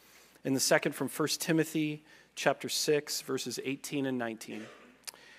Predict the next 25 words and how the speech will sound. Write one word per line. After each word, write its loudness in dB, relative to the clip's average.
Hear 6
now 10
God's 6
word, 0
beginning 2
in 2
Luke 2
ten, -4
twenty-five -4
to -10
thirty-seven. -6
"And 6
behold, 8
a 2
lawyer 10
stood 8
up 6
to -2
put 0
him 4
to 2
the 2
test, -2
saying, 4
'Teacher, 0